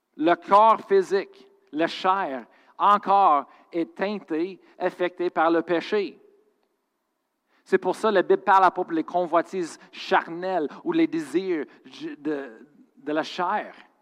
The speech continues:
Le péché est encore là. Il y a du monde qui, qui, euh, qui vient pour la prière. Souvent, ils disent, « Pasteur Brian, peux-tu prier ? » Je suis harassé par le diable tout le temps. Je suis harassé par la tentation.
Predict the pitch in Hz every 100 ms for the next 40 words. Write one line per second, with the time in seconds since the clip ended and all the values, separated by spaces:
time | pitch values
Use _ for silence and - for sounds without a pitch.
0 | _ _ _ _ _ _ _ _ - 185
1 | 190 233 226 262 240 233 214 202 214 214
2 | 190 220 160 - _ _ _ - 185 160
3 | 185 220 214 202 180 - _ _ 190 185
4 | 175 160 147 - _ 170 147 208 202 185
5 | 175 170 180 190 208 175 135 180 185 190
6 | 156 170 190 175 185 202 202 220 - -
7 | - - 107 220 - - _ _ _ _
8 | _ _ - 294 247 - _ _ 269 262
9 | 254 - - 208 - 214 202 196 202 -
10 | 196 196 190 185 175 - - 208 185 -
11 | 180 - 208 208 226 196 - 190 - 208
12 | 190 185 190 190 - 214 214 226 - 190
13 | 190 - 185 190 185 180 - 214 214 208